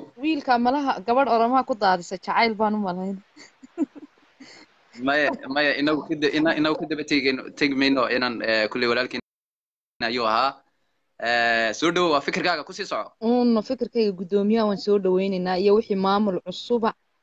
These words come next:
Speaker 1: eh, midnimada ka shaqaynaya Soomaalinime-, Soomaali galbeed ka shaqaynaya. Mar kasta gacmo furan baan leenahay.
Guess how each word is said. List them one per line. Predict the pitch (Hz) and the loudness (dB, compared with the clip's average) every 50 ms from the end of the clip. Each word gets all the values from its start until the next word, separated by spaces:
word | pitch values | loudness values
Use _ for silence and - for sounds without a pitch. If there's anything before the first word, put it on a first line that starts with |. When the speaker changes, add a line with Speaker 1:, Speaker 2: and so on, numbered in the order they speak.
| _ _ _ _ _ _ - | _ _ _ _ _ _ -6
Speaker 1:
eh, | 180 185 190 185 185 170 | -4 -2 -2 -2 -2 -4
midnimada | 147 - 196 202 202 202 202 208 214 226 240 226 220 | -6 -6 -4 -2 0 2 2 4 4 4 2 2 0
ka | - 226 | -4 -6
shaqaynaya | - - 202 - - 196 202 214 208 190 185 | -8 -8 -8 -4 -2 -2 -2 0 -2 -2 -4
Soomaalinime-, | 180 - 190 180 175 175 180 175 170 170 170 175 170 175 175 175 180 185 - - _ _ _ _ _ _ _ _ _ | -4 -4 -2 -2 -2 0 -2 0 0 0 -2 -2 -4 -4 -4 -4 -4 -6 -6 -10 _ _ _ _ _ _ _ _ _
Soomaali | - 208 196 190 185 180 185 190 220 | -6 -4 -2 0 2 2 2 2 2
galbeed | 202 - 180 175 - 180 180 - | 0 0 0 0 0 0 -2 -2
ka | - 220 | -2 -6
shaqaynaya. | - - 196 - 190 190 196 214 214 208 220 247 294 - _ _ _ _ _ _ _ _ _ | -6 -6 -6 -4 -2 0 0 0 0 0 0 -2 -4 -6 _ _ _ _ _ _ _ _ _
Mar | 247 277 311 - | -6 -6 -6 -6
kasta | - 226 - - - | -8 -12 -14 -14 -12
gacmo | - 175 - 208 220 220 | -12 -8 -6 -6 -6 -6
furan | - - 196 190 190 | -4 -4 -4 -4 -2
baan | 170 170 160 165 | -4 -4 -4 -4
leenahay. | 170 165 156 151 151 - | -4 -6 -6 -8 -10 -14